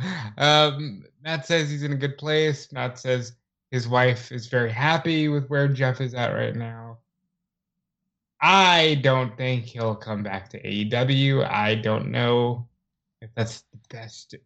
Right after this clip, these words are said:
place for him to be, but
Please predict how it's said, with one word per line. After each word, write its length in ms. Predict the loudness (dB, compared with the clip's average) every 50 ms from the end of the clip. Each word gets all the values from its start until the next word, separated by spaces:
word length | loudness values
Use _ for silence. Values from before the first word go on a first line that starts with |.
| _ _ _ _ _
place 320 | _ 0 2 4 4 4 4
for 140 | 2 4
him 240 | 4 6 6 4 4
to 80 | 4 2
be, 560 | 4 4 4 4 4 4 4 2 0 -2 -4 _ _ _ _ _ _ _ _ _ _ _ _ _ _ _ 2
but 380 | 6 6 6 6 2 -4 _